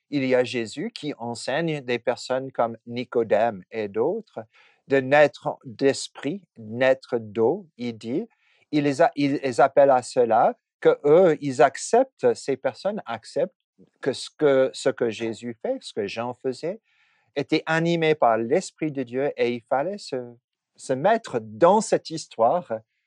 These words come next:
de, du Messie qui est venu pour accomplir, euh, le dessein de Dieu. Et puis finalement, quand les apôtres ont enseigné, que ce que nous verrons aujourd'hui, ils ont enseigné la totalité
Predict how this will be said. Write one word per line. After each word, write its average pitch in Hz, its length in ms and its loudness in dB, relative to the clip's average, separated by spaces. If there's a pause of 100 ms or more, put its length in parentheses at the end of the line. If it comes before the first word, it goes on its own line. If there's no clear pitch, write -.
(140)
de, 123 400 0
du 120 220 -10
Messie 131 500 -6
qui 120 240 -8
est 113 80 -2
venu 107 420 -10 (300)
pour - 180 -6
accomplir, 110 840 -6
euh, 104 180 -4
le 104 140 -12
dessein 98 320 -12
de 101 120 -18
Dieu. - 180 -20 (180)
Et 131 80 -4
puis 220 180 -2
finalement, 135 640 -2 (280)
quand 127 120 -2
les 120 180 0
apôtres 220 520 2
ont 110 160 -2
enseigné, 107 580 -8
que - 120 -20
ce - 220 -12
que - 100 -6
nous 127 160 -2
verrons 113 340 -2
aujourd'hui, 117 520 -10 (300)
ils 147 200 -4
ont 156 280 0 (100)
enseigné 156 800 0 (160)
la 131 160 2
totalité 202 960 2